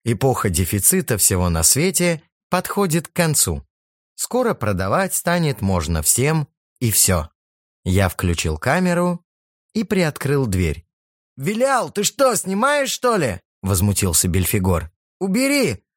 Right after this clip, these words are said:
лажа ведь получилась!» «Новую песню играете?» спросил я, осторожно, стараясь не дёргать камеру, вдвигаясь в нашу берлогу.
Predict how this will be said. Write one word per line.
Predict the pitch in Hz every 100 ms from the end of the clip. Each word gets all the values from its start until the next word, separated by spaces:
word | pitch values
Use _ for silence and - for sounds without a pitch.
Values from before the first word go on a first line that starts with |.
| -
лажа | 180 233 262 254
ведь | 226 147
получилась!» | 196 208 - 240 175 104 - _ _ _ _ -
«Новую | 123 185 202 202
песню | 196 240 226 185 139
играете?» | 120 98 87 82 78 - _ _ _
спросил | - - 98 - 85 85
я, | 104 175 175 _ _ _
осторожно, | 180 196 120 110 180 175 175 180
стараясь | - 107 92 90 -
не | 90
дёргать | 85 90 78 80 -
камеру, | 117 156 151 151 143 _ _ -
вдвигаясь | 95 87 78 92 110 104 90
в |
нашу | 95 92 - 92
берлогу. | 87 117 107 80 71 73